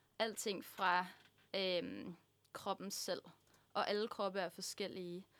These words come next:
Og så det, som jeg specifikt har arbejdet med i, øh, i mit special, er social diversitetsmøder. Så det er faktisk et spørgsmål, som...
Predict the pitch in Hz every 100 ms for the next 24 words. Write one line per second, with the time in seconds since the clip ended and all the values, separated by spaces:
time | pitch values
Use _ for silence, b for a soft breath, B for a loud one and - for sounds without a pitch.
0 | B B B 202 196 - 208 190 - 214
1 | 214 196 208 247 247 226 208 208 202 165
2 | 165 170 185 185 185 185 - 202 190 180
3 | 170 - - - - 208 - 202 185 180
4 | - 196 208 226 208 185 196 - - -
5 | 214 - 196 185 202 202 208 208 220 -
6 | 208 220 247 220 - - 190